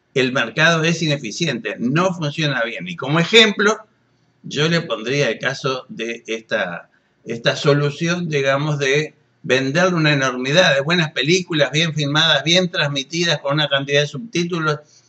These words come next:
doblada a varios idiomas, por ocho dólares para tres familias. Eso sí lo puede pagar prácticamente el noventa y nueve por ciento de la gente.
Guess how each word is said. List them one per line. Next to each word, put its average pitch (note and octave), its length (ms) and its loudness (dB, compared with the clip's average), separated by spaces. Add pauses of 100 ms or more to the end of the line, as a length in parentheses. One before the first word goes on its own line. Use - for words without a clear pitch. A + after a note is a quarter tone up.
doblada D3 560 4
a C#3+ 40 6
varios D3+ 400 2
idiomas, E3 460 -2 (760)
por B2 160 0
ocho C#3+ 280 2
dólares D3+ 400 2
para A#2 200 2
tres D3+ 200 -2
familias. A2+ 680 -4
Eso F3+ 500 6
sí D#3+ 340 2
lo D3 140 2
puede D3 220 4
pagar C3 300 2
prácticamente C#3 680 0
el D3 80 2
noventa A#2 320 -4
y A2+ 60 -8
nueve B2 200 -6
por G#2 120 -12
ciento A#2 260 -10
de G2 60 -8
la F#2 80 -12
gente. F#2+ 340 -12